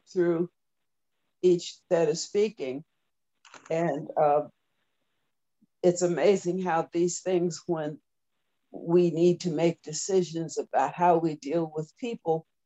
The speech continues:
uh, that these scriptures come back to us about how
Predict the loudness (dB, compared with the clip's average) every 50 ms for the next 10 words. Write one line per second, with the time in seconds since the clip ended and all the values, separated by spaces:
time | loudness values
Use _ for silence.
0 | _ _ _ _ _ _ _ _ _ _ _ -2 -2 0 0 -2 -4 -2 _ 4
1 | 4 4 2 0 -8 -8 -8 -8 -8 -6 -6 -6 -6 -6 -8 -8 -8 -8 -8 -10
2 | -10 -6 -4 -2 -2 -2 0 0 0 0 -2 -4 _ -8 -4 -2 0 0 0 0
3 | 0 -2 -6 -8 -10 -14 _ _ -20 -10 -6 -6 -4 0 4 4 4 2 0 -4
4 | _ _ _ _ -6 0 2 4 4 6 4 4 2 0